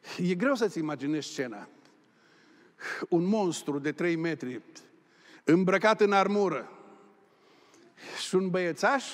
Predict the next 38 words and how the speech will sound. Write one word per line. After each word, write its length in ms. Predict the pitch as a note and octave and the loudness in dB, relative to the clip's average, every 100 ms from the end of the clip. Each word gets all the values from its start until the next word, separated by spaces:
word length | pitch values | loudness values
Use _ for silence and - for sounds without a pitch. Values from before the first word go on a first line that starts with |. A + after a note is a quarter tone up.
| - - - - _ | -16 -18 -20 -20 _
cum 120 | F#3 | -2
îi 80 | F3+ | 0
zice 360 | F3 G3 G3 F3+ - | -2 -2 -2 -4 -6
Saul, 440 | - F3+ E3+ C#3+ | -2 0 0 -4
un 160 | E3 E3+ | -4 -6
copil, 460 | F3 E3 D3 D3 - - _ _ _ _ _ _ _ - - - - - | -6 -8 -8 -10 -16 -20 _ _ _ _ _ _ _ -20 -20 -20 -20 -10
care 400 | - A3 A3+ A3 F#3+ - - - - - - _ - - - _ _ _ - | 4 6 6 4 -2 -14 -14 -16 -20 -20 -20 _ -20 -20 -20 _ _ _ -6
e 200 | G3+ G#3+ | 2 4
gata 280 | A3 D4+ D4 | 6 4 4
să 140 | B3 A#3 | 2 2
meargă 240 | B3 A3 | 2 2
la 60 | G#3 | 0
luptă. 220 | F3+ E3+ | 0 -2
Saul 300 | - B3+ A#3+ | 0 0 0
se 100 | G#3+ | 0
uită 200 | A3 G#3+ | 0 0
la 120 | G3 | 0
el 80 | G#3 | -2
și 120 | G3+ | -4
spune: 300 | - G3 G3 E3 | -4 -4 -4 -4
„Auzi, 320 | E3+ E3 C#3 | -4 -4 -4
dacă 240 | E3 - | -4 -4
tot 180 | D3 A#3+ | 2 4
vrei 140 | G#3+ G3 | 4 0
să 100 | F3+ | -4
mergi 180 | F#3+ | -4
la 60 | F3+ | -2
luptă, 240 | F3+ F3+ | -4 -4
măcar 360 | E3+ E3 G3 F#3+ - - - | -4 0 0 0 -6 -20 -8
să 140 | - | 0
luăm 360 | F#3+ G#3 C4+ B3 | 2 4 2 0
măsuri 400 | F#3+ F#3 A3+ G#3+ | -2 -2 -2 0
de 100 | F#3 | 0
protecție, 600 | F3 F3 F#3+ D#3 D3+ C#3+ - - | 0 -2 -2 -2 -4 -6 -10 -2
îți 200 | F#3 D3 | 0 4
dau 200 | G#3 G#3 | 2 4
armura 420 | E3+ E3+ F3 D3+ | 0 0 -4 -2
mea.” 280 | C#3 G#2+ - | -4 -6 -14